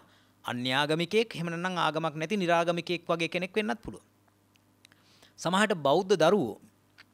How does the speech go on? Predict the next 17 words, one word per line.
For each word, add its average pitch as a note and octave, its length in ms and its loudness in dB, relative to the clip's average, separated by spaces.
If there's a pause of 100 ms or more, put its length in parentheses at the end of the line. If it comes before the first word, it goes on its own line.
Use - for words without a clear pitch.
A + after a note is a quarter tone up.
(120)
පුංචි E3 300 -2
කාලේ G#3 240 4
හොඳ F3 160 2
බෞද්ධයෝ, D#3+ 520 2 (300)
සමහරට F3 400 0
විශ්වවිද්‍යාල F3 640 -2
අධ්‍යාපනය F3 580 0
සහ F#3+ 280 -4
භෞතික C#3 380 -2
අධ්‍යාපනය E3+ 540 0
වගේ E3+ 240 -2
දේවල්, A#2+ 240 -4
විද්‍යාව C3 420 -2
වගේ D#3 200 0
විෂයල් C#3+ 280 -2
දැන-, A#2+ 220 -8
දැනගන්නකොට B2+ 640 -2